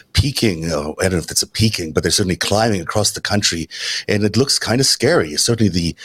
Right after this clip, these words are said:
hospitalization numbers are terrifying for people.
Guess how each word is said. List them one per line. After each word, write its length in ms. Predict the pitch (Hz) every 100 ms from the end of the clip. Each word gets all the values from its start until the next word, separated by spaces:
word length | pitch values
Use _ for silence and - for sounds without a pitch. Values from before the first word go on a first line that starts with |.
| -
hospitalization 920 | - 92 - 87 85 82 104 117 131
numbers 340 | 117 113 120 113
are 40 |
terrifying 560 | 107 110 110 - 107 104
for 120 | 104
people. 420 | - 107 110 104